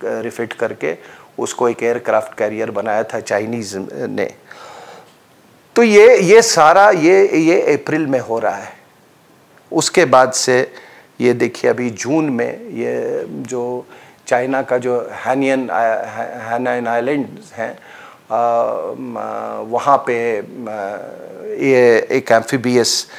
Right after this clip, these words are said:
landing का इन्होंने declare किया है कि हम सत्तर दिन का हम exercise करेंगे, यानी कि ये message देना चाहते हैं कि अगर ज़रूरत पड़े तो हम इसका पूरे Taiwan पे क-, कब्जा क-, कर, कर लेंगे। तो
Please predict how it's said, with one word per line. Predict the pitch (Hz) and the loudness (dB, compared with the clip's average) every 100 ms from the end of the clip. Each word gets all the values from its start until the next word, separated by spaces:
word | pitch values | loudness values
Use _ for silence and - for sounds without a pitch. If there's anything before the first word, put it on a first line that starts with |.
| - - - - 113 | -20 -20 -20 -8 2
landing | 120 127 135 127 | 4 4 2 2
का | 123 | 2
इन्होंने | 117 120 117 | 2 0 -2
declare | 113 113 117 117 113 | -2 -2 0 2 0
किया | - 113 107 | 0 0 0
है | 107 | 0
कि | 104 110 | -6 -8
हम | 127 | -6
सत्तर | 135 120 - 123 120 | -6 -6 -4 -2 -2
दिन | 113 113 | -4 -6
का | 120 110 | -4 -2
हम | 107 | -4
exercise | 98 113 107 110 120 113 | -8 -6 -6 -4 -6 -6
करेंगे, | - 113 117 151 180 - - - 113 | -4 -4 -4 -6 -8 -12 -20 -14 -6
यानी | 117 131 139 | -4 -2 -4
कि | 139 | -4
ये | 123 120 | -2 -2
message | 110 110 135 117 | -4 -4 -4 -4
देना | 113 117 | -4 -4
चाहते | 113 107 104 123 | -2 -2 -2 -6
हैं | 127 160 | -8 -8
कि | 120 | -6
अगर | 113 | -6
ज़रूरत | 104 110 113 120 117 - | -4 -6 -4 -4 -4 -4
पड़े | 113 139 | -2 -4
तो | - 113 | -6 -10
हम | 107 101 | -10 -10
इसका | - - | -6 -4
पूरे | 139 - - 117 113 | -4 -10 -12 -8 -6
Taiwan | 110 104 101 110 101 | -4 -4 -2 -6 -6
पे | - | -8
क-, | - 107 - | -4 -4 -2
कब्जा | 101 - 92 | -6 -4 -8
क-, | - - - 104 87 90 - - | -4 -4 -2 -2 -4 -4 -6 -6
कर, | - 95 - - | -2 -2 -4 -2
कर | 104 98 | 0 0
लेंगे। | 73 - - - - - - - - - - | -4 -6 -8 -10 -20 -20 -18 -18 -18 -18 2
तो | 185 - - | 4 4 0